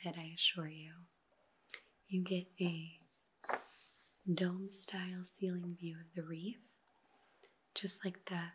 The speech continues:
second option I showed you. You get the light-up king-size bed. You get a lounging area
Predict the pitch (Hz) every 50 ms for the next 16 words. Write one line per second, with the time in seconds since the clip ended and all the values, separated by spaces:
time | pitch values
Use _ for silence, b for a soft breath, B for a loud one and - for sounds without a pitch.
0 | - _ - - - 190 180 180 - 180 175 170 165 - - - - 175 160 165
1 | 165 - - - 180 165 156 - - 180 175 180 208 - _ _ _ _ _ _
2 | _ B B B B B B B B B - - 208 202 208 208 - - 202 185
3 | 185 180 175 180 180 175 180 - - - - - - 190 180 175 - - - 180
4 | 170 160 160 - - - - 165 151 160 170 180 - - - _ _ _ _ _
5 | - - - - - _ - _ _ _ _ _ _ _ _ B B B B B
6 | B _ _ - 220 208 202 196 185 175 175 175 170 175 175 180 180 - 196 185
7 | - - 180 170 165 170 165 165 170 170